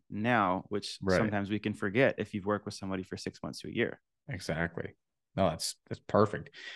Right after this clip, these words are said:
Speaker 2: And use a C R M, right? I, I,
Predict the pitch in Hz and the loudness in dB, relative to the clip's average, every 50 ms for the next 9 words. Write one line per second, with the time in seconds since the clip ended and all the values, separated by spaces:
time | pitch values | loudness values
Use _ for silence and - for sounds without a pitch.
0 | - - - - 107 104 98 92 - - - 110 113 151 175 165 147 123 - - | -14 -10 0 4 6 6 6 6 2 -2 -2 4 4 6 6 6 2 0 0 4
1 | - 98 90 87 82 92 92 67 73 - - _ - - 90 87 95 - - - | 4 4 4 4 4 2 2 2 -2 -6 -10 _ -4 2 4 4 4 4 0 0
2 | - 95 | 2 2